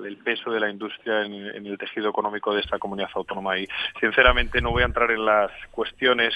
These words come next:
de, de un partido con un consejero que vino a, a ponerse la medalla de la gestión que había hecho con los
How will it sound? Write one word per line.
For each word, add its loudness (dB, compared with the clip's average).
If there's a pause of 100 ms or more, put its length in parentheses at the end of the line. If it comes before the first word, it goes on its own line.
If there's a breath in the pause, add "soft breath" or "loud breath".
(120)
de, -4
de -6
un -4
partido 2 (300 loud breath)
con -2
un -6
consejero 2
que 0
vino 2
a, 4
a 4
ponerse 2
la 8
medalla 6
de 0
la 4
gestión -4
que -2
había 4
hecho 0
con -4 (140)
los -6